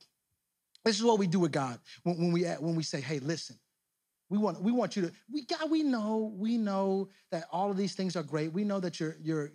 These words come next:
you're a creator, blah, blah, blah, right? And I'm down to do this Christian thing. Like, I wanna,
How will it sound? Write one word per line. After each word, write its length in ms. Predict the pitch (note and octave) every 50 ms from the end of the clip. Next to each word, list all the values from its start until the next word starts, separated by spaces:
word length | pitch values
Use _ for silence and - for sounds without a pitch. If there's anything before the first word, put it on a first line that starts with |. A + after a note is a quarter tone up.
| D#3 D#3+
you're 140 | D#3+ D#3
a 40 | C#3
creator, 540 | - - - D3+ D3 D#3+ E3+ E3+ F3 E3+ E3
blah, 220 | C#3+ D3 D#3 E3
blah, 220 | E3+ E3 F3+ F3 F3+
blah, 360 | E3 D3 C#3 B2 A#2+ A#2 B2 D3 C#3
right? 360 | C3 C3 B2+ B2 A2+ A#2+ - _ - _ _ _ _ _ _ _ _ _ _ _ _ _ _
And 100 | F3+ F#3
I'm 140 | G3 G#3 E3+
down 340 | F3+ G#3 A3 A#3+ A#3+ A#3
to 60 | G3 F3
do 120 | D#3+ G3
this 180 | F#3+ F3 D3+ -
Christian 440 | - - G#3 G3 - - - C#3
thing. 200 | B2+ - B2+ A2 G#2+ A#2
Like, 140 | B2 B2 -
I 40 | D#3
wanna, 300 | F3+ G#3 A#3 A3+ F#3+